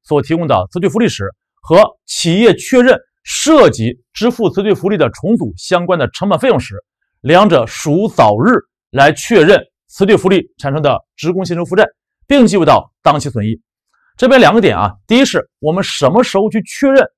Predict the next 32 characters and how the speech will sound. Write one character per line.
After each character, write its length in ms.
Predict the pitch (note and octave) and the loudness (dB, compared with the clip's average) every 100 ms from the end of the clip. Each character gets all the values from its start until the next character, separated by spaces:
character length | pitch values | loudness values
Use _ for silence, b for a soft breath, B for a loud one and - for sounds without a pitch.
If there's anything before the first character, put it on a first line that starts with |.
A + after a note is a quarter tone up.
| _ | _
这 120 | E3+ | -6
个 40 | D#3+ | -6
辞 120 | D3+ | -4
退 100 | C#3+ | -4
福 80 | A2+ | -2
利 100 | A#2+ | -4
啊？ 120 | F#2+ _ _ _ _ _ _ _ | -4 _ _ _ _ _ _ _
第 120 | - C#4+ | 0 2
一 40 | |
个 80 | C#4 | 4
点 200 | F#3 E3 | 2 2
就 80 | F3 | 0
是 280 | D#3+ - _ _ _ | -2 -4 _ _ _
不 220 | D4 D4 | 2 2
能 240 | E3+ D3+ E3 | 2 -2 0
单 220 | G#3 G#3 | 2 2
方 140 | G#3+ | 0
面 180 | G#3 E3+ | 0 -4
撤 380 | - - C4 F3+ | -8 -8 0 2
回 180 | C#3+ A3 | 2 0
时， 260 | - F#2+ - | -4 -14 -12
那 100 | F#3+ | -10
其 60 | |
实 100 | A#3+ | -6
就 100 | A#3+ | -4
是 140 | C#3+ C3+ - _ _ | -2 -2 -4 _ _
我 100 | D3+ | -2
们 100 | G3+ | -2
的 60 | |
董 160 | F3 C#3 | -2 -4
事 60 | |
会 180 | F3 A#3+ | 0 0